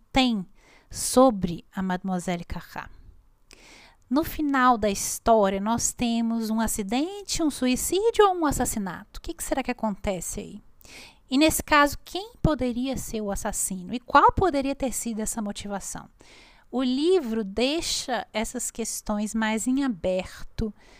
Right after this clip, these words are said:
para o leitor. E aqui a gente volta à questão do ponto de vista. Devido à escolha narrativa da autora, que é uma escolha centrada na voz da Olivia, ah, o mais próximo possível da adolescência, né?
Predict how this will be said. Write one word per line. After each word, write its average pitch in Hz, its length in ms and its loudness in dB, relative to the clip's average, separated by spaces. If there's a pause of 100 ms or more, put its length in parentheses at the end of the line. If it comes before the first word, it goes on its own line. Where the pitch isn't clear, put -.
(200)
para 220 260 2
o 220 40 -2
leitor. 208 520 -6 (1300)
E 285 80 4
aqui 339 260 2
a 359 60 4
gente 330 240 0
volta 226 380 4
à 247 60 2
questão 247 400 -2
do 240 100 0
ponto 240 360 0
de 240 120 0
vista. 196 600 -6 (560)
Devido 262 380 0
à 359 120 6
escolha 240 420 0
narrativa 196 600 -4
da 175 140 -10
autora, 220 880 0
que 214 240 -6
é 202 260 2
uma 190 100 -2
escolha 202 320 -4
centrada 214 640 -2
na 220 140 0
voz 226 320 2
da 262 120 2
Olivia, 208 760 -2 (480)
ah, - 240 0
o 254 60 2
mais 339 460 0
próximo 302 460 0
possível 220 500 -2
da 214 180 2
adolescência, 214 880 -2
né? 214 220 -4